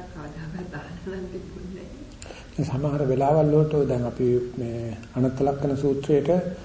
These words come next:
Speaker 2: පොතේ තියෙන පංචවග්ගීය සූත්‍රය කියලා. එතනින් ගියාම ඒ වගේ එක එක නම්, එක එක බුරුම වර්ෂන් එකේ එක එක නම් තියෙනවා. නමුත් ඒ ලෝභ දෝෂ මොහ සම්බන්ධ පෙය්යාලම් පොත්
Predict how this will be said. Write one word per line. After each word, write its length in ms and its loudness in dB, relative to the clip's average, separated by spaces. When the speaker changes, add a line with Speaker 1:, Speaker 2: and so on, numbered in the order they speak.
Speaker 2:
පොතේ 360 4
තියෙන 280 6
පංචවග්ගීය 680 4
සූත්‍රය 360 -2
කියලා. 300 -6
එතනින් 340 -4
ගියාම 340 -4
ඒ 120 2
වගේ 200 6
එක 140 4
එක 160 6
නම්, 260 6
එක 200 0
එක 140 4
බුරුම 320 2
වර්ෂන් 440 4
එකේ 280 2
එක 180 0
එක 160 2
නම් 280 0
තියෙනවා. 320 0
නමුත් 260 -2
ඒ 260 -2
ලෝභ 300 2
දෝෂ 280 4
මොහ 280 4
සම්බන්ධ 540 2
පෙය්යාලම් 600 8
පොත් 180 0